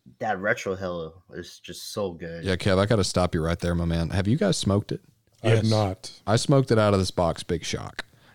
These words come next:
Speaker 2: Okay, but it's everything that you said it was gonna be, Kev. It's, it's a solid
Speaker 4: It's
Speaker 2: stick.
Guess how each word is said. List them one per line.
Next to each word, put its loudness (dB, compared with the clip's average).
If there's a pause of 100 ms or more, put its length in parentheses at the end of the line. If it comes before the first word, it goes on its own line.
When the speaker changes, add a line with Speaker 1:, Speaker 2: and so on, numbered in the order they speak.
(140)
Speaker 2:
Okay, -4 (140)
but 0 (200)
it's -2 (120)
everything 2
that -2
you 0
said 2
it 2
was -6
gonna 0
be, -2
Kev. -2
It's, -2
it's -4
a 0
solid 0
Speaker 4:
It's -2
Speaker 2:
stick. 4